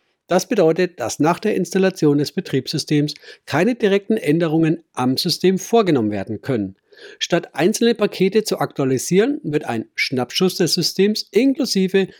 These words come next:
aller notwendigen Aktualisierungen und Patches erstellt. Die Benutzer müssen, um die neuesten Funktionen und Sicherheitsupdates zu erhalten, das System dann durchstarten. Der Vorteil dieses Ansatzes liegt in der Konsistenz und Sicherheit des Systems,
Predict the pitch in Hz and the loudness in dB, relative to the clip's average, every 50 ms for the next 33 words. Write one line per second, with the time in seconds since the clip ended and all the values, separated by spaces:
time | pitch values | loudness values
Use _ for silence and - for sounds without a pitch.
0 | _ _ _ - 127 160 196 214 190 170 165 175 170 - 175 165 175 170 190 196 | _ _ _ -2 0 2 2 4 4 4 2 2 0 0 0 2 2 0 0 -4
1 | - 135 135 - - 147 139 135 123 - - 175 190 185 185 180 202 - 143 127 | -4 -4 -6 -6 -4 -2 -2 -2 -2 0 0 2 2 2 2 2 0 0 -4 -6
2 | - _ - 151 147 - - 160 143 - - - 143 - - 180 156 120 92 - | -6 _ -4 -4 -2 -2 -2 -4 -4 -6 -6 -4 -4 -2 2 2 2 2 2 -2
3 | - _ _ _ - - - - _ _ _ _ _ 190 165 208 196 226 262 240 | -6 _ _ _ -20 -20 -20 -20 _ _ _ _ _ -2 -2 0 0 0 0 0
4 | - - 175 139 120 - - 135 151 156 - 208 190 202 - - 156 139 131 123 | 0 0 0 0 0 -2 -2 -2 -2 0 2 0 0 0 0 0 0 0 0 0
5 | 123 123 - - 123 120 131 143 139 - 180 151 - 151 135 - - - 151 160 | -2 -2 -2 -2 0 0 0 0 0 0 -2 -2 0 -2 -4 -4 -2 0 2 4
6 | 196 196 196 - 143 120 - - 185 180 233 220 202 - - - 170 - _ 185 | 4 4 2 2 0 -4 -2 -2 -2 0 0 -2 -2 -2 -4 -6 -6 -4 _ -4
7 | 175 170 - - - - 147 127 - 120 117 123 123 - 208 226 226 - _ _ | -2 -2 -4 -6 0 0 0 0 2 0 -2 -2 -2 -2 -4 -4 -4 -4 _ _
8 | _ - 160 135 - - 147 - - - 127 131 135 139 156 170 160 151 - 175 | _ -4 -2 -2 -2 -2 -4 -4 0 2 2 2 2 2 0 0 0 2 2 2
9 | 170 160 - - - 104 101 - _ 98 87 82 - _ _ _ _ _ _ _ | 2 2 0 -2 -4 -4 -4 -6 _ -12 -12 -12 -16 _ _ _ _ _ _ _
10 | _ _ _ _ _ _ _ _ _ 143 151 147 - 220 269 269 - 190 147 131 | _ _ _ _ _ _ _ _ _ 0 0 2 4 4 4 4 4 2 0 0
11 | - - 220 214 262 220 190 - - 190 226 220 - 139 123 - - 165 175 170 | 0 -2 -2 -2 0 -2 -4 -2 0 0 0 0 -2 -4 -4 -2 0 0 0 0
12 | - - 185 208 - - - 151 156 151 147 - - 180 190 185 - 202 - - | 2 2 0 0 0 -2 -2 0 0 0 0 0 0 0 0 0 -2 -6 -6 -2
13 | - 156 147 160 170 - - - 139 120 - - 220 - 196 135 117 135 139 - | 0 2 2 2 0 -2 -4 -4 -4 -2 0 -2 0 0 0 0 0 -2 -2 -4
14 | 127 110 - 156 147 - - 185 202 233 240 - - | -4 -6 -4 -4 -4 0 2 2 2 2 0 -4 -8